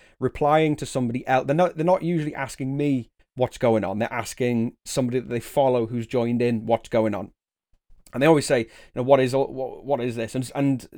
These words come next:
um, someone said, "Oh, you should join in. It's enjoyably futile," because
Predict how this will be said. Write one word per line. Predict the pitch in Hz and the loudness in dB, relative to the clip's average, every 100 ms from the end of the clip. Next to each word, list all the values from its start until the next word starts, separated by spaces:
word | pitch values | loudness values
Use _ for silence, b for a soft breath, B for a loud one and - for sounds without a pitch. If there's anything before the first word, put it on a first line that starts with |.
| - | -14
um, | - 127 131 147 - _ | -4 -2 -2 -8 -18 _
someone | - 165 151 | -2 2 2
said, | 131 110 113 - b b | 2 0 0 -2 b b
"Oh, | 135 | 2
you | 147 | 2
should | 165 | 2
join | 196 208 | 4 6
in. | 131 147 - | 4 -2 -4
It's | 143 | 0
enjoyably | 143 139 131 131 131 127 | 0 0 0 0 0 -2
futile," | 156 156 147 120 | 0 0 2 -2
because | 113 113 135 127 120 | -4 -2 0 0 -2